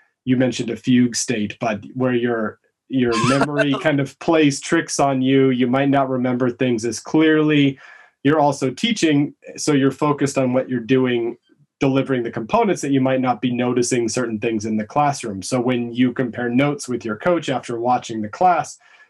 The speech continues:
Speaker 1: after your coach watches the class, those notes might not line up. And then it's hard to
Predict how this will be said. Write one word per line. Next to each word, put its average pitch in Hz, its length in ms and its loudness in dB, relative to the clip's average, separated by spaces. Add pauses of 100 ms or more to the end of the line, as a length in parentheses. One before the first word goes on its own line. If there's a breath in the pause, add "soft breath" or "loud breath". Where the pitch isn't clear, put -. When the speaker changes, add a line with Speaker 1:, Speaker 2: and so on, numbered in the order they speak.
(120)
Speaker 1:
after 151 160 2
your 139 140 4
coach 185 240 0
watches 131 300 -2
the 131 100 -6
class, 127 360 -2 (360 soft breath)
those 147 240 2
notes 143 360 0
might 131 300 -2
not 123 260 -4
line 120 300 -2
up. 240 320 2 (440)
And 127 180 4
then 120 420 0 (240)
it's 135 180 -2
hard 135 520 0
to 117 640 2